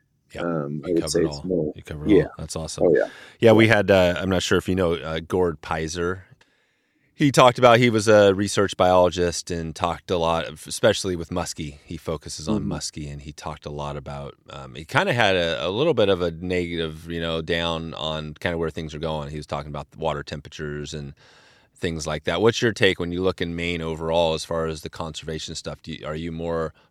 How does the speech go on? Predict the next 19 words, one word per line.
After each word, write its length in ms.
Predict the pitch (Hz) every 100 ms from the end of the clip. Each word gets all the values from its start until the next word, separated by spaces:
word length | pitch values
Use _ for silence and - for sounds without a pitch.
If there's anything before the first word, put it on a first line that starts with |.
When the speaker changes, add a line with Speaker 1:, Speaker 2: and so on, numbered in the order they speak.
| -
Speaker 1:
positive, 580 | 101 107 110 120 120 82
or 160 | 82
do 80 | 82
you 100 | 82
see 260 | - 87 82
this 220 | 78 -
thing 360 | 80 80 78
kinda 260 | - 82 73
tanking 380 | - 80 - 69
on 160 | 67
us? 260 | 65 - - _ _ _ _ _ -
Speaker 2:
I 460 | 123 165 170 165 - -
am 140 | 120 123
an 80 |
ecologist 840 | 110 - 127 127 120 101 104 - -
by 200 | 98 90
trade. 520 | - 117 117 101 95
I'm 220 | 95 117
actually, 420 | 139 - 123 110